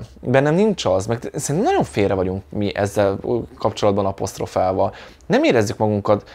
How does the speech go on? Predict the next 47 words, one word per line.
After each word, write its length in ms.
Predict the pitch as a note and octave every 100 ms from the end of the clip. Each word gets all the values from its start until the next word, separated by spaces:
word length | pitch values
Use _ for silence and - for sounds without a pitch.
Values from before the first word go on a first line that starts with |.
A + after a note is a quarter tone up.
| -
sem 340 | - - F3 B2
gyűlöltnek, 580 | B2+ D3 D3 C#3+ C3+
sem 220 | B2 G#2+ G2+
üldözöttnek, 640 | B2 B2 B2 C3 B2+ C3+
és, 200 | C3+ - -
és 160 | C#3+
valóban 440 | - F4 E4+ A2+ G#2
egyébként 500 | G2+ G#2 - A2 - - _ _ _ _ -
tök 160 | - F#3
sokat 320 | - C3+ G2+
javult 360 | A2+ G#2 G2+ G2+
a 40 |
helyzet 380 | G2+ G2+ G2+ G2
Magyarországon. 720 | G2+ G2 G2 - E2+ F2+ F2 - _
Azt, 320 | - D3+ - -
tehát 340 | C#3+ C3+ B2+
mi, 180 | C#3+ E3+
mi 100 | G3
nem 100 | C4+
érezzük 280 | C4+ B2+ A#2
magunkat 340 | A2+ G#2 G#2+
üldözöttnek, 560 | A2+ G#2 G2+ G2+ D#2+ G2+
és 100 | A2+
nem 100 | A3+
is 80 | A#3+
akarunk 280 | F3 C3
többletjogokat, 720 | - C3+ A#2 G2+ G#2+ G#2 G#2+ D3
ez 100 | D3+
is 100 | C3+
nagyon 220 | G#2 G2
fontos. 360 | - - -
Tehát 160 | - G#3
nem 80 | D4+
akarunk 200 | - C3
mi 60 |
többletjogokat, 680 | G#2+ F#3+ F#3 - B2 A#2 - - -
tényleg 200 | A#3 F3+
csak 120 | -
azokat 260 | A#2+ - -
a 40 |
jogokat 340 | G2 - F#2
szeretnénk, 460 | - G#2+ G2+ G2 F#2+
mint 140 | G#2+
ami 100 | B2+
bárki 380 | D3 F#3+ A2+ -
másnak 460 | F#2+ G2 - - -
van. 180 | -